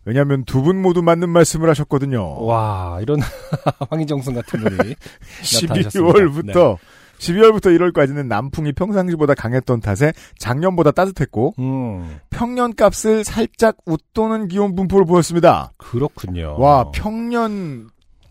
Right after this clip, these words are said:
Speaker 1: 저, 정의 처음 알았어요.
Speaker 2: 음.
Speaker 1: 괄호, 지난 삼십 년간의 평균, 괄호.
Speaker 2: 아, 삼십 년.
Speaker 1: 예.
Speaker 2: 평년 기온을 되찾겠습니다. 아, 그러네요. 작년하고 비교하지 않는군요.
Speaker 1: 음.
Speaker 2: 음, 평년.
Speaker 1: 한파일수 역시 작년보다 이러한 경향은 이십이 년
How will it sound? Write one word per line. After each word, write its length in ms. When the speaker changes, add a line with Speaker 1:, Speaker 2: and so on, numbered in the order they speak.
Speaker 1:
저, 240
정의 280
처음 260
알았어요. 380
Speaker 2:
음. 280
Speaker 1:
괄호, 400
지난 280
삼십 300
년간의 320
평균, 320
괄호. 280
Speaker 2:
아, 600
삼십 380
년. 480
Speaker 1:
예. 380
Speaker 2:
평년 320
기온을 280
되찾겠습니다. 960
아, 200
그러네요. 640
작년하고 800
비교하지 360
않는군요. 560
Speaker 1:
음. 300
Speaker 2:
음, 300
평년. 420
Speaker 1:
한파일수 600
역시 260
작년보다 400
이러한 300
경향은 540
이십이 400
년 280